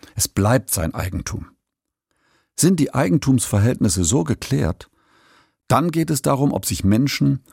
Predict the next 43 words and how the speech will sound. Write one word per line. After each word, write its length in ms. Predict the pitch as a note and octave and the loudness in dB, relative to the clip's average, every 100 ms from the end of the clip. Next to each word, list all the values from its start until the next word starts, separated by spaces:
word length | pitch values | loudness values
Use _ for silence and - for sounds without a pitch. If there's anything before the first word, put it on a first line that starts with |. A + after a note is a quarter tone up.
| - | -12
eine 200 | - F#2+ | -6 -4
Gruppe 280 | - C#3 C#3 | 2 2 2
oder 200 | F#2+ - | -2 -2
ein 100 | G2+ | -4
Volk, 400 | - A2 A#2 - _ _ _ _ | -2 0 0 -4 _ _ _ _
als 380 | C#3+ C3 A#2+ A2+ | 0 0 0 2
würdig 340 | F#3+ D3+ - | 2 0 -4
erweisen, 500 | F#2 E2+ F#2 F#2+ G2+ | -6 -6 -6 -4 -4
das 200 | G2+ - | -4 -4
Land 180 | F#2+ F#2 | -4 -2
zu 100 | - | -2
bewirtschaften. 840 | G2+ E2+ F2+ - - - - - _ _ _ _ _ - | -2 -4 -6 -6 -8 -12 -16 -18 _ _ _ _ _ -4
Im 120 | G#2+ | -4
Frieden 560 | - A2+ E3 F3+ C#3+ _ - | 0 0 2 0 -2 _ 2
mit 240 | C#3+ - | 2 2
und 220 | G#2+ - | -2 0
neben 360 | G2 F#2+ A#2+ - | 2 2 2 2
anderen. 480 | G#2+ F2 E2 - - _ _ _ _ _ _ _ _ _ _ _ _ _ - | 0 0 -2 -12 -16 _ _ _ _ _ _ _ _ _ _ _ _ _ -4
Es 160 | - | 0
geht 180 | F3+ G#3 | 2 2
also 200 | D3 C#3+ | 0 2
um 100 | G#2 | 2
die 80 | F#2 | 2
Frage, 440 | - A2 C#3+ D3 - - - - | 2 2 2 0 -4 -14 -16 -6
wie 240 | A#2+ F#3 | 0 0
gehen 360 | - D3 D3+ D3 | 2 2 4 4
Menschen 360 | B2 C#3 - C3+ | 4 2 2 2
mit 140 | B2+ | 4
dem 120 | A#2+ | 2
Land 320 | A2+ A#2+ - - | 4 2 2 0
um? 240 | B2 - _ _ _ _ _ _ _ _ _ - | 0 -2 _ _ _ _ _ _ _ _ _ 2
Menschen 320 | D3 - B2+ | 2 2 -2
können 280 | - A2+ G#2 | 0 2 2
sich 160 | G2 F#2 | 0 -2
als 160 | - | -4
Pächter 480 | - - G#2 - G#2+ | -2 -2 -2 -2 -2
ihres 260 | A#2 A#2 G2+ | 0 -2 0
Landes 360 | A2 C3 B2 | 2 2 0
als 220 | B2+ A2+ | -2 -2
würdig 300 | A#2+ C#3+ C3 | 0 0 0
und 180 | C#3+ - | -2 0
unwürdig 460 | F#3 E3 G2 F2 G2+ | 0 2 0 -2 -4
erweisen. 540 | F#2 F#2+ - - - | -6 -6 -8 -10 -14